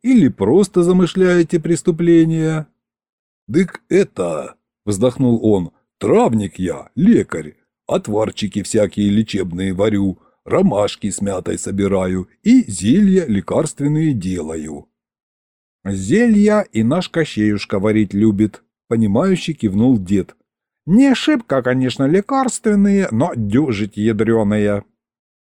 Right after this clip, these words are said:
«В деревнях потом продаю или меняю на что», продолжил местный Кощей и вздохнул. «Тем и живу». «Да?» — я с сомнением приподнял бровь.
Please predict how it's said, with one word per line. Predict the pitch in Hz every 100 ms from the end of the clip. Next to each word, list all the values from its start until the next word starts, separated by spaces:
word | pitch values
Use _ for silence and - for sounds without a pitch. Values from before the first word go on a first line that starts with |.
| _ _ -
«В | 82
деревнях | 87 175 233 220 208 117 -
потом | 117 123 120
продаю | 87 90 98 104 185 262 -
или | 151 247
меняю | 208 202 117 101 107 110
на | 110
что», | - - 107 104 - _ _ _
продолжил | - 107 104 170 208 175
местный | 135 123 113 104
Кощей | 95 101 - 202
и | 156
вздохнул. | 127 113 123 - 98 90 - _ _ _ -
«Тем | 151 220 208
и | -
живу». | 170 180 127 76 85 90 87 80 _ _ _ _ _ _ _ _ _
«Да?» — | 85 95 110 139 196 165 _ -
я | 117
с | 110
сомнением | 131 127 123 107 101
приподнял | 95 117 113 101 101 107
бровь. | 107 107 85